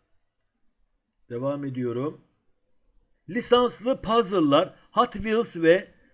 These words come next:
Barbie markalı. Dört puzzle bir kutunun içerisinde bakın. Yüz altmış sekiz parça.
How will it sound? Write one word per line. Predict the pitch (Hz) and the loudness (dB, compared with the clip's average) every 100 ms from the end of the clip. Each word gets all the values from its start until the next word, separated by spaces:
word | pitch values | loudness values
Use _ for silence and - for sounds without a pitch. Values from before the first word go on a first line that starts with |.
| _ 120 | _ -2
Barbie | 190 233 196 | 2 2 0
markalı. | 170 147 135 131 120 156 214 _ _ _ _ 135 | 0 0 0 -4 -2 -2 -4 _ _ _ _ 6
Dört | 247 254 - | 8 8 0
puzzle | 202 175 165 208 - _ 165 | -2 0 0 -2 -4 _ -12
bir | - | -10
kutunun | 226 202 185 | -8 -6 -4
içerisinde | 175 180 160 139 147 143 139 | -4 2 2 2 -4 -4 -2
bakın. | 147 151 - - _ _ _ _ _ _ _ - | -2 -4 -6 -20 _ _ _ _ _ _ _ -8
Yüz | 175 | 0
altmış | 196 196 208 - | 0 0 -10 -8
sekiz | 208 233 233 | -8 -8 -10
parça. | - 226 190 233 247 | -4 -6 0 0 0